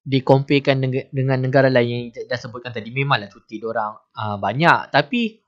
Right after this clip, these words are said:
tapi kalau kita lihat dekat negara maju, memang orang kata cuti diorang dalam setahun tu sangatlah sedikit. Macam contoh,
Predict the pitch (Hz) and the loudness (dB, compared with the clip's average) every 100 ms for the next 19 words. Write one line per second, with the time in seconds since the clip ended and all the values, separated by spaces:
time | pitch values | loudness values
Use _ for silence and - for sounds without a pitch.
0 | _ _ - 151 151 247 233 233 226 220 | _ _ -4 -4 -2 -2 2 4 4 2
1 | 208 - - 170 180 185 175 151 120 - | 0 -6 -16 -4 0 2 2 4 2 0
2 | 143 147 143 139 143 147 143 135 117 120 | -4 -4 -2 2 4 4 2 2 -2 -4
3 | - _ _ - 151 185 196 190 185 170 | -6 _ _ -2 2 4 6 4 0 -10
4 | _ _ _ _ _ 165 165 175 175 196 | _ _ _ _ _ 0 2 2 2 2
5 | 190 185 180 139 180 170 - 202 196 208 | 6 6 6 4 -2 -2 0 4 6 8
6 | 208 196 185 190 190 202 202 202 226 202 | 6 4 4 4 4 6 6 4 0 0
7 | - _ - 180 190 202 165 170 170 151 | -6 _ -2 0 2 0 2 6 6 4
8 | - 156 147 135 135 - 156 135 131 135 | -4 2 4 4 0 0 0 0 -2 -2
9 | 147 143 143 143 190 185 185 | -6 -2 -6 -4 -4 -4 -6